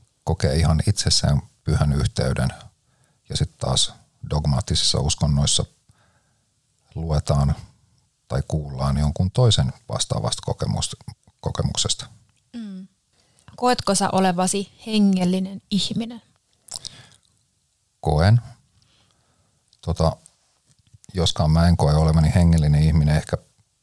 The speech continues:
Speaker 1: niinku, raamatullisessa tai kirkollisessa merkityksessä, mut, mut koen. Mä, mm, pidän itseäni animistina ja panteistina,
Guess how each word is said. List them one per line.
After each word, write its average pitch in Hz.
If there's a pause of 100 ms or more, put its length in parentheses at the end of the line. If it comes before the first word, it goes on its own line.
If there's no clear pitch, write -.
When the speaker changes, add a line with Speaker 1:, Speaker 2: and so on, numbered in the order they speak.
Speaker 1:
niinku, 131 (760)
raamatullisessa 76
tai 71
kirkollisessa -
merkityksessä, -
mut, 69 (300)
mut - (200)
koen. 71 (220)
Mä, 64 (2250)
mm, 65 (2000)
pidän 76
itseäni 76 (880)
animistina 82 (1080)
ja - (140)
panteistina, 127